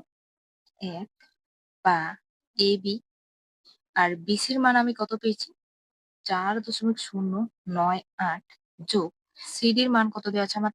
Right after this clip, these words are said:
তিন, তাই তিন by, বা দিতে পারি আমি এবি। একের নিচে কিছু না, মানে কি এক, এক দিয়ে যদি এবি কে গুণ করি কি এবি আসবে। আর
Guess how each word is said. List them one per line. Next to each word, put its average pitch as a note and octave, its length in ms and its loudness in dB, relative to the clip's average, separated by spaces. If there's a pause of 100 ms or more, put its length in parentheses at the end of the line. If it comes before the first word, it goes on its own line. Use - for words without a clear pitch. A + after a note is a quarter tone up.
(140)
তিন, G3+ 160 -2 (280)
তাই F3 140 -20 (400)
তিন F#3+ 160 -2 (760)
by, E3+ 140 2 (300)
বা F3+ 120 4 (720)
দিতে - 220 -20
পারি A3 200 -2
আমি C4+ 100 -2 (560)
এবি। G#3 300 4 (1000)
একের G#3+ 260 -4
নিচে A#3+ 200 -4
কিছু A3+ 160 -2
না, G#3 100 6
মানে F3 160 -2
কি - 60 -12 (220)
এক, A#3 80 6 (240)
এক G#3 240 8
দিয়ে B3+ 160 4
যদি A#3 180 2
এবি G#3 140 4
কে A3+ 120 0
গুণ G#3 160 4
করি G3 160 -4
কি - 140 -8
এবি G#3 160 -2 (120)
আসবে। C4+ 180 -4 (400)
আর E3 80 4